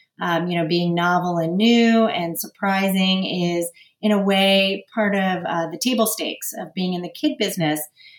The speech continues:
And what always struck me, uh, before I was a mother, but especially having become a mother, I have two sons, is that, um, parenting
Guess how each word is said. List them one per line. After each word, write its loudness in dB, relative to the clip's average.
And 4
what 2
always 2
struck -2
me, 0
uh, -4
before 2
I 6
was 2
a -2
mother, -2
but -2
especially -2
having -2
become -4
a 0
mother, 0
I -2
have -4
two -4
sons, -2
is 0
that, 0
um, 0
parenting 0